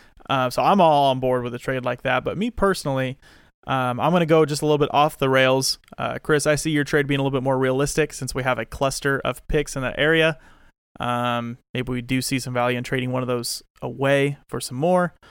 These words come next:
Um, but fans have brought up a lot of the possibility of trading the number four pick. Um, but when you're looking into a trade back scenario for number four, um, there's a few teams I'm gonna be looking at, maybe like a Cincinnati, a Miami,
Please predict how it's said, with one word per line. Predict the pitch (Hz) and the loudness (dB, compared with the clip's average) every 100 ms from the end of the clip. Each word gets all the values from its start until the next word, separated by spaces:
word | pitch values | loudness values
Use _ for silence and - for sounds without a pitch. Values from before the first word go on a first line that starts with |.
| _ _ _ - | _ _ _ -10
Um, | 123 120 117 120 - _ _ _ - | -8 -8 -10 -14 -20 _ _ _ -2
but | 139 120 _ _ _ _ _ _ _ - | -2 -2 _ _ _ _ _ _ _ -6
fans | 165 185 180 156 | -2 0 0 0
have | 131 - | -2 0
brought | 147 | 2
up | 147 | 2
a | 135 | 0
lot | 135 143 | 2 2
of | 139 | 0
the | 127 | -4
possibility | - 135 - 127 127 127 123 | -4 -4 -4 -2 -2 -2 -4
of | - - | -8 -8
trading | - 170 170 | -2 0 0
the | 143 | 0
number | 135 131 | 0 -2
four | 127 135 123 | -4 -2 -4
pick. | 117 123 113 - - - - _ - | -2 -4 -6 -8 -20 -20 -20 _ -10
Um, | 120 120 117 120 123 147 | -6 -4 -4 -6 -10 -2
but | 160 185 | 2 4
when | 185 | 6
you're | 208 233 | 4 4
looking | 220 220 | 4 4
into | 202 175 | 2 2
a | 147 | 2
trade | - 156 | 2 0
back | 147 147 | 0 -2
scenario | - 143 139 | -2 -2 -2
for | 139 | -2
number | 135 131 | -6 -6
four, | - 135 131 131 - | -4 -2 -2 -2 -8
um, | 135 123 123 | -12 -10 -6
there's | 143 147 | -4 -4
a | |
few | - 190 | -4 -6
teams | 196 180 | -2 0
I'm | 151 151 | 2 2
gonna | 139 | 0
be | 131 | 0
looking | 131 131 131 | -2 -2 -2
at, | 127 - - - - | -2 -4 -12 -18 -4
maybe | 131 131 | -2 0
like | 123 123 | -2 -4
a | 131 | -6
Cincinnati, | 147 131 131 127 127 123 - | -6 -4 -2 -2 -2 -6 -8
a | - | -2
Miami, | 139 139 139 147 143 139 | 2 2 4 2 0 -2